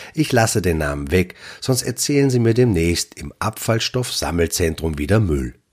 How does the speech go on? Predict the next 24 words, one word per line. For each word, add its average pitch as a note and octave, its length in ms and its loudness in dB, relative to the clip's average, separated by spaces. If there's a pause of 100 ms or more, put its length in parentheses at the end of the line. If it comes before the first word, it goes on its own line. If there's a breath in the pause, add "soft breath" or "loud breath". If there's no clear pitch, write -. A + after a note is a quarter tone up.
(260)
Ich C#3 240 2
musste A2+ 300 4
im D3 140 -2
Supermarkt F2+ 600 2
eine D#2+ 180 -2
Kleinigkeit D2+ 640 -4
einkaufen. C#2+ 600 -8 (460 loud breath)
Ein D2 180 -6
Ehepaar, G2 760 2 (220)
Typ G2 380 0
Woodstock, E2+ 760 0 (100)
da A2 160 0
wären C#3 280 6
wir F#2 120 4
gerne F2 320 0
dabei E2 320 0
gewesen, F#2 600 0
aber A#2+ 280 0
immerhin A2+ 480 4
haben E2 240 0
wir D#2+ 100 -2
heute F2+ 280 0
einen D2+ 260 -6
Bausparvertrag, E2+ 1000 0